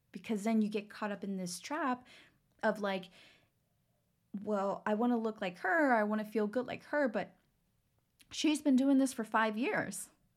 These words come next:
you know, and you're just starting out." So giving yourself some little grace,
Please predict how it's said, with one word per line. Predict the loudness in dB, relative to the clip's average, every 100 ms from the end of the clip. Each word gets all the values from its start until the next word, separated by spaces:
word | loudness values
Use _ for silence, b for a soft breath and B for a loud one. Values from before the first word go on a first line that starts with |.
| _ -6
you | -2
know, | 0 0 0
and | 0 4
you're | 4
just | 2 -4 -4
starting | -4 -2 0 0
out." | 2 0 -2 -10 _ -16
So | -8 -2
giving | 2 4
yourself | 2 0 -4
some | -4 -4
little | -2
grace, | -2 0 2 2 0